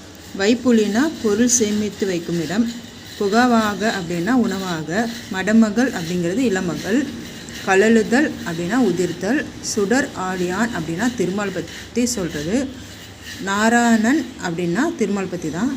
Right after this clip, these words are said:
தகளி அப்படிங்கிறது அகல் விளக்கு, பைங்கூழ்னா பசுமையான பயிர். யாண்டு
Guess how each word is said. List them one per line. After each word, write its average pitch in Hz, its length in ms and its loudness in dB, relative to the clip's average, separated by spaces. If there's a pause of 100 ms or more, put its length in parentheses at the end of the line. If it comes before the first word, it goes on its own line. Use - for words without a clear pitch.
(120)
தகளி 220 400 2
அப்படிங்கிறது 170 560 -2
அகல் 190 260 0
விளக்கு, 180 460 -2 (140)
பைங்கூழ்னா 202 600 4 (140)
பசுமையான 175 680 -2
பயிர். 151 260 -4 (840)
யாண்டு 233 500 4